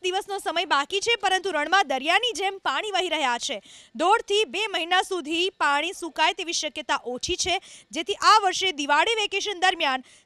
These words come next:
સફેદ રણનો નજારો માણ્યા વગર જ પ્રવાસીઓને પરત જવું પડશે.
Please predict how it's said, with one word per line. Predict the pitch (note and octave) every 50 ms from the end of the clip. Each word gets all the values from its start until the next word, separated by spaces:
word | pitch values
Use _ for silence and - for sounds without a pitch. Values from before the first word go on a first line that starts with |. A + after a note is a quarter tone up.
| - -
સફેદ | - G#4 G4+ G4+ - A4 A#4 A#4+ G4+ F4+ D#4+
રણનો | D#4+ D#4+ E4 E4 E4+ E4+
નજારો | D4+ C#4 C4+ C4+ A#3+ D#4+ D#4+ E4+ F#4 F#4 D#4+ D4
માણ્યા | C#4+ C#4+ D4+ E4 D#4+ B3+ A3
વગર | C4 B3+ B3 D#4+ F4 G4 G#4+
જ | - - -
પ્રવાસીઓને | C4+ C#4 C#4 D4 D4 D#4+ - - G4 G#4+ G4 D4 C#4 D4+ F4+ _ -
પરત | F4 E4+ F4+ G4 F#4+ G4 B3+
જવું | E4 E4+ F#4 E4+
પડશે. | - C#4 B3 A3+ - - -